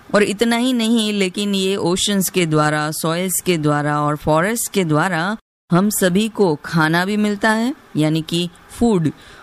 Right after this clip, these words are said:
उसका जो रिसोर्सेज है, उसके जो रिसोर्सेज है वो भी मिलते हैं और विभिन्न प्रकार की जो मेडिसिन्स हैं वो भी हमें मिलती हैं।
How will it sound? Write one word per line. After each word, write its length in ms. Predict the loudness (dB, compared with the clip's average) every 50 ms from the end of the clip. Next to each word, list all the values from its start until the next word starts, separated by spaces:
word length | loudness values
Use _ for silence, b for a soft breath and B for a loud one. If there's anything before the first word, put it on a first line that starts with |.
| B B -2 0
उसका 680 | 0 2 2 -2 -4 -8 -12 -18 -4 0 2 4 4 4
जो 160 | 4 2 2
रिसोर्सेज 680 | 2 0 0 2 2 2 2 0 -2 -2 -2 0 2 2
है, 180 | 2 2 2 2
उसके 280 | 0 -2 0 2 2
जो 140 | 2 2 2
रिसोर्सेज 640 | 2 2 0 0 0 0 0 0 -2 -4 -2 0 0
है 60 | 0
वो 200 | 0 2 0 2
भी 120 | 2 2 2
मिलते 320 | 2 2 0 -2 -2 -2
हैं 300 | 0 0 0 -2 -2 -6 -8 -14 _ _ _ _ _ _ -2 0
और 320 | 2 2 4 2 0 -2 0
विभिन्न 380 | 0 0 2 2 2 2 2 2
प्रकार 440 | 2 2 2 2 0 0 0 0 -2
की 160 | -4 -4 0
जो 320 | 2 2 2 2 0 -2 -2
मेडिसिन्स 720 | 0 0 2 2 2 2 2 0 2 2 2 4 4 4 4
हैं 260 | 4 4 2 0 -2 B B B B B B B 4
वो 140 | 4 4
भी 160 | 6 4 4 4
हमें 180 | 2 0 0
मिलती 440 | 2 2 0 0 -2 0 0 2 2
हैं। 240 | 2 2 0 -2